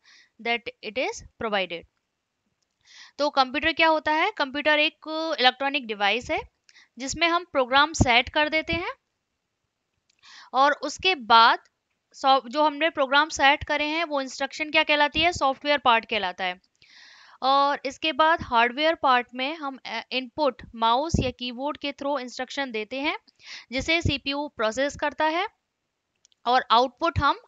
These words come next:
आउटपुट डिवाइस में देख सकते हैं, like मॉनिटर या प्रिंटर में हमें output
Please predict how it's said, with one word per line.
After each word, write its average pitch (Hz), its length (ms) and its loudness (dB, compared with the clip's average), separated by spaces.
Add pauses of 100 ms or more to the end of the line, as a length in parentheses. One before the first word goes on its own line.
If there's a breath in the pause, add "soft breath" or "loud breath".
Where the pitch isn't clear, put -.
आउटपुट 247 380 -2
डिवाइस 240 440 0
में 285 140 -2 (540)
देख 247 280 4
सकते 190 320 -6
हैं, 175 140 -8 (800 soft breath)
like 220 300 4
मॉनिटर 233 600 -2
या 214 220 4
प्रिंटर 214 440 -2
में 269 140 -4 (1120)
हमें 233 160 -2
output 247 480 0